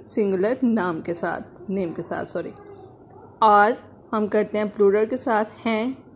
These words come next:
के लिए यूज़ करते हैं, जैसे they के साथ are लगता है, you के साथ, we के साथ और प्लूरल यानी जमा चीज़ों के साथ लगता है। For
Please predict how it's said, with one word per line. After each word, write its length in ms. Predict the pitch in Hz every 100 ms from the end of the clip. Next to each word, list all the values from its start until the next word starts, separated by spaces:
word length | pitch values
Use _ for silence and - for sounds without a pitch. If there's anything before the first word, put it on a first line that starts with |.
| -
के 60 | 226
लिए 180 | 214 220
यूज़ 280 | 214 208 -
करते 300 | 220 208 208
हैं, 140 | 208
जैसे 240 | 208 208 208
they 240 | 175 190 190
के 80 |
साथ 240 | 226 220 214 214
are 200 | 196 185
लगता 280 | 190 - 196
है, 80 | 196
you 160 | 190 180
के 60 | 247
साथ, 320 | 196 190 185 196
we 160 | 196
के 100 | 190
साथ 320 | 202 190 180 196
और 220 | 202 339 - - -
प्लूरल 440 | 214 208 208 254 196
यानी 200 | 185 359 - 220
जमा 340 | 175 202 196
चीज़ों 300 | 185 190 170 170
के 80 |
साथ 320 | 175 180 160 165
लगता 240 | 160 208
है। 80 | 190 - - -
For 100 | 208